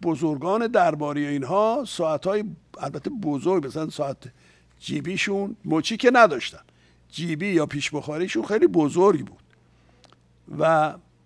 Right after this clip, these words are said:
به هر حال ساعت شناخته شده بوده و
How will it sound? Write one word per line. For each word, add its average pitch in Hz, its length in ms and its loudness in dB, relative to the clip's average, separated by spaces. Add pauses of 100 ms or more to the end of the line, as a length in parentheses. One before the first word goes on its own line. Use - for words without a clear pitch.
(880)
به 180 100 2
هر 185 200 2
حال 254 220 2 (460)
ساعت 175 420 4
شناخته 151 440 2
شده 147 300 -2
بوده 165 600 -6 (640)
و 139 280 -6